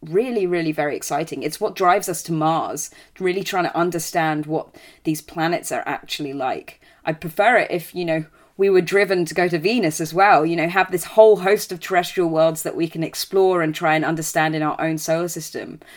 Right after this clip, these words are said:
But what we can do with trappist is we can use those to explore internal to our own solar system as well. We can use them to inform how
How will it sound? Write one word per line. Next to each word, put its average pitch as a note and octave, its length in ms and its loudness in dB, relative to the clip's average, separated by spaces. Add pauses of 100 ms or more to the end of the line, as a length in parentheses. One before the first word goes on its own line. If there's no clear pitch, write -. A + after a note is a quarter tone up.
(180)
But D#3 160 2
what G#3 160 4
we B3+ 80 -6
can F3+ 180 -6
do A#3 240 -2
with E3+ 160 2
trappist - 680 -4
is E3 400 -2 (340)
we G3 220 -6
can G#3+ 240 0
use F3 320 -4
those E3+ 540 4
to D#3+ 160 -2
explore E3 840 -2
internal E3 500 -2
to D#3 140 -8
our C#3 140 -2
own D3 120 -4
solar C#3+ 260 -8
system C#3+ 300 -10
as C#3 140 -10
well. A#2+ 320 -6 (320)
We E3+ 100 0
can F3+ 180 -4
use G3+ 220 -4
them E3+ 240 2
to E3 160 -4
inform D#3 540 -2
how D3 520 -2